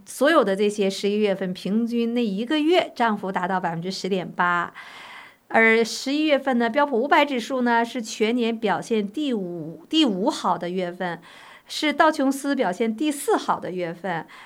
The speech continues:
纳斯达克呢表现的是第二好的月份，但对nvidia呢，十一月份是表现最好的哈。好吧，所以呢，就是今天呢，我们就讲到了任何一个数据哈，让目前的市场都是惊恐不安呐，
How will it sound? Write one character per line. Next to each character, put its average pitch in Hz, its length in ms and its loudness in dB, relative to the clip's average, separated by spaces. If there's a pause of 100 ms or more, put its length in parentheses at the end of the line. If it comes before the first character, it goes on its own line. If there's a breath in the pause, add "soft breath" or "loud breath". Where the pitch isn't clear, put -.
纳 330 140 2
斯 311 100 -4
达 233 160 2
克 302 260 0
呢 233 140 0
表 - 180 -4
现 - 160 -6
的 202 80 -2
是 208 120 -6
第 - 300 -12
二 359 200 2
好 185 240 -6
的 180 100 -12
月 185 200 -4
份， 185 200 -6
但 208 180 0
对 226 200 0
nvidia 226 600 0
呢， 208 180 0
十 214 220 -4
一 226 40 0
月 226 120 0
份 208 180 -4
是 196 80 -4
表 190 180 -6
现 202 200 -8
最 403 160 -2
好 - 280 -4
的 175 160 -8
哈。 247 300 0 (2250 loud breath)
好 - 140 2
吧， 302 260 10
所 311 160 0
以 311 160 2
呢， 277 220 2
就 285 160 0
是 254 80 -6
今 302 180 -4
天 277 220 2
呢， 269 120 2
我 214 60 2
们 185 100 -6
就 208 140 0
讲 190 260 -4
到 202 200 2
了 170 120 -2
任 277 300 0
何 196 220 -4
一 175 100 -4
个 185 100 -4
数 185 220 -8
据 185 180 -8
哈， 170 240 -8
让 202 160 -2
目 202 120 -2
前 185 160 -6
的 180 80 -4
市 185 120 -10
场 180 240 -10
都 196 140 -4
是 190 180 -8
惊 240 200 -4
恐 202 200 -8
不 190 100 -6
安 202 260 0
呐， 185 220 -2